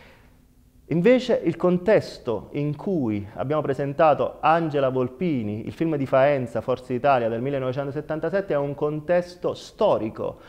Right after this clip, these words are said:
cioè noi raccontiamo la storia di una bambina che è diventata donna e che semmai i rotocalchi hanno abbandonato. Ma perché?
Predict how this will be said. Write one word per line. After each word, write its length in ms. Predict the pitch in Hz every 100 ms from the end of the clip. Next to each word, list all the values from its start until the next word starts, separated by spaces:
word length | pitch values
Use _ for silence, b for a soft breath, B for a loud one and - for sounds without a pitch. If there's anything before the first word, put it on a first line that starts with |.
| B
cioè 160 | - 151
noi 120 | 180
raccontiamo 520 | 180 175 170 160 135
la 120 | 127
storia 440 | 127 - 196 202 180
di 100 | 147
una 180 | 143 139
bambina 560 | 135 143 170 196 190
che 120 | 147
è 40 | 139
diventata 600 | 131 131 127 127 127 127
donna 760 | 131 156 170 170 170 170 - -
e 120 | -
che 140 | 175
semmai 500 | 170 175 175 156 147
i 40 | 147
rotocalchi 580 | 139 135 156 160 156
hanno 200 | 147 139
abbandonato. 720 | 135 131 131 135 139 135 113 117
Ma 160 | 120
perché? 640 | 123 190 190 - 113 101